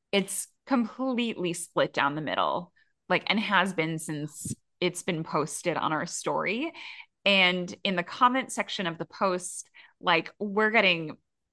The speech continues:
all sorts of answers and people are split. But we also had a very funny comment from one of our, um, Instagram followers that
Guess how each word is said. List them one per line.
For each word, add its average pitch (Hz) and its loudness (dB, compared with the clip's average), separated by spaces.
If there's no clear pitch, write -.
all 247 8
sorts 202 0
of 190 -2
answers 151 0
and 156 0
people 240 -4
are 392 -2
split. 208 0
But 175 4
we 220 4
also 214 6
had 277 4
a 302 2
very 165 0
funny 160 -2
comment 156 -2
from 165 -2
one 147 -2
of 151 -6
our, 156 2
um, 151 2
Instagram 165 2
followers 151 4
that 156 6